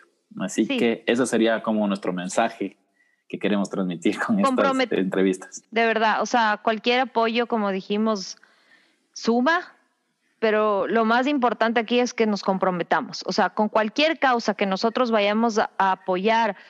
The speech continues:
Speaker 2: o vayamos a estar ahí para poder, de cierta manera, dar una mano, comprometámonos.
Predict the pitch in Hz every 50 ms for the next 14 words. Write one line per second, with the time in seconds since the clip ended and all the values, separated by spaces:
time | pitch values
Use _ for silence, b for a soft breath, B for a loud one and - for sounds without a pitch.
0 | B B B B B - 208 196 196 190 202 220 233 240 226 196 185 - - 220
1 | 214 220 190 - - _ - 185 180 190 226 254 254 226 180 160 156 - _ -
2 | 202 190 190 185 - - 190 190 190 208 214 220 220 220 214 202 190 180 - 202
3 | 190 180 - - 214 214 220 220 - 233 226 214 196 190 196 202 214 214 202 196
4 | 196 202 226 226 208 180 175 180 185 214 254 294 302 269 214 - - 226 220 202
5 | 208 202 196 185 175 - - 196 185 135 131 - - - - - - - -